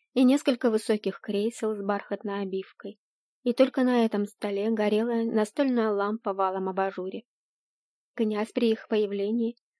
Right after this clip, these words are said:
поднялся с одного из кресел, выпрямился по-военному, чуть склонил голову в скромном поклоне приветствия. Он был высок, как и все Романовы, худощав, строен. На нём были идеально сшиты чёрный костюм и белая сорочка.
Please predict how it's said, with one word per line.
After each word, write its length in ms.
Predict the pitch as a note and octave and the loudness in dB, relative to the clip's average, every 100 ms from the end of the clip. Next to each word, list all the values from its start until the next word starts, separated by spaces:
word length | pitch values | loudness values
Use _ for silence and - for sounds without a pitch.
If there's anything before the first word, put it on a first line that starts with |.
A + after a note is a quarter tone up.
| _ | _
поднялся 460 | B3 A3 A3+ A#3 A3+ | 2 4 4 2 -4
с 100 | - | -4
одного 340 | G3+ G3+ F#3+ F3+ | -2 -2 -6 -12
из 120 | - | -12
кресел, 460 | G3+ G#3 - G#3+ - _ _ _ | -8 -8 -6 -8 -8 _ _ _
выпрямился 640 | B3+ B3 B3+ C4 A#3+ A#3+ - | 2 4 4 4 2 2 0
по-военному, 840 | A3 G#3+ G#3+ G#3+ A3+ A#3 A3+ A3+ - | 2 2 2 0 0 0 0 -2 -6
чуть 180 | - B3+ | -4 -4
склонил 440 | - A3+ G#3+ G3+ F#3+ | -2 -2 0 0 0
голову 440 | G3 G#3+ G3+ G3+ | 0 0 -2 -6
в 60 | - | -6
скромном 500 | - G#3 G#3 G3+ G3 | -2 -2 0 -4 -4
поклоне 400 | G3 F#3+ F#3+ F#3+ | -6 -4 -6 -4
приветствия. 720 | G3 F#3+ F#3 - - F#3+ G3+ _ _ _ _ _ _ _ _ - | -4 -4 -6 -12 -12 -12 -12 _ _ _ _ _ _ _ _ 2
Он 220 | A#3+ G#3+ | 6 6
был 160 | G3+ | 4
высок, 420 | G3+ G3+ - G#3 - | 0 -4 0 0 0
как 200 | - A#3 | -6 -2
и 40 | A#3 | -2
все 220 | - A#3 | 0 0
Романовы, 580 | A3+ A3 A3 A3 G#3+ - _ | 2 0 0 -4 -8 -16 _
худощав, 640 | - A#3 F#3 - - G3 G3+ _ _ _ | -2 0 0 -4 -8 -8 -10 _ _ _
строен. 640 | - - G#3 F#3+ G3 A3 _ _ _ _ _ _ _ | -14 -6 -6 -6 -12 -18 _ _ _ _ _ _ _
На 160 | A#3+ A3+ | 4 6
нём 180 | A#3+ C#4 | 8 8
были 260 | C4+ B3+ | 8 6
идеально 440 | A#3 A3+ A#3 A#3 A#3 | 6 6 4 2 0
сшиты 400 | - - G#3+ G3+ | 0 0 0 -2
чёрный 420 | - G3+ G3 G3 | -2 0 0 -2
костюм 480 | F#3+ F#3+ - G#3 A3 | -4 -8 -4 -2 0
и 20 | |
белая 340 | G3+ G3 F#3+ F#3 | 0 0 -2 -4
сорочка. 640 | - F#3+ F#3+ F#3 - G3 | -6 -6 -6 -10 -12 -14